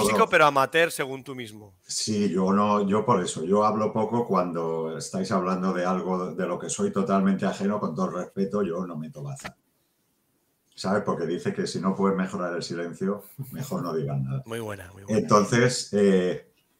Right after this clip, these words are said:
Speaker 2: es eso, yo todo lo que tenía aquí apuntado para preguntarte ya lo has ido contestando tú mismo. La visión romántica, lo de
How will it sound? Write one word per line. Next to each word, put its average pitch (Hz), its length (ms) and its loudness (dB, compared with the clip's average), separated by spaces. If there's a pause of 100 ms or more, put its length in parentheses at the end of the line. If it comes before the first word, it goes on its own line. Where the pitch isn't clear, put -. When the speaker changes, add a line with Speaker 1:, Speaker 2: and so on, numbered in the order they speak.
(880)
Speaker 2:
es 110 240 4
eso, 117 260 6
yo 101 220 8
todo 117 160 4
lo 113 100 4
que 113 100 2
tenía 113 260 4
aquí 101 140 2
apuntado 110 600 2
para 113 140 2
preguntarte 110 580 2
ya 113 100 4
lo 98 100 4
has 95 120 0
ido 95 180 0
contestando 92 600 -6
tú 78 140 -6
mismo. 92 360 0
La 71 100 -4
visión 78 320 -6
romántica, 110 720 0
lo 90 140 2
de 80 300 0